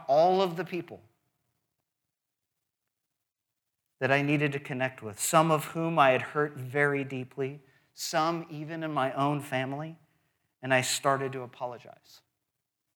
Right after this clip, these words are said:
one by one. Now, later, much later, I found out that there's theological language for all of this.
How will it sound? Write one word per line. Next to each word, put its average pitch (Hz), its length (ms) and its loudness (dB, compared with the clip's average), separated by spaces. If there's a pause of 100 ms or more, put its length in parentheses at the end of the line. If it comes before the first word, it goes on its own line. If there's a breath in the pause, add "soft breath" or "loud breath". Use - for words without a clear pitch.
(520)
one 147 440 -10 (300)
by 131 160 0
one. 113 220 -10 (2500)
Now, 139 140 4
later, 151 480 6
much 156 300 2
later, 139 320 8
I 139 220 8 (280)
found 156 320 6
out 147 380 10 (240 loud breath)
that 170 200 2
there's 175 280 2
theological 202 680 6
language 202 480 2
for - 160 -2
all 117 160 0
of 104 120 -10
this. - 420 -6